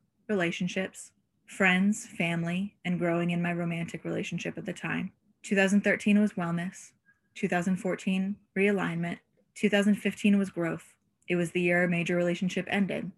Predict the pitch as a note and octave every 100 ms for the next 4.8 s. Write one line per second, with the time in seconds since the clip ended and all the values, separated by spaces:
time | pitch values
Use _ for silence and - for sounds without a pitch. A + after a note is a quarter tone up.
0 | _ F3+ F#3 F#3 - G3 - G3+ G3+ E3
1 | E3 E3+ - - F3 E3+ - D3 D3 D#3
2 | - - - _ _ _ - F#3+ - G#3
3 | G#3 G3 - G3 - G#3 G3 F#3+ E3+ F3
4 | E3+ - - F3+ G#3+ A3+ -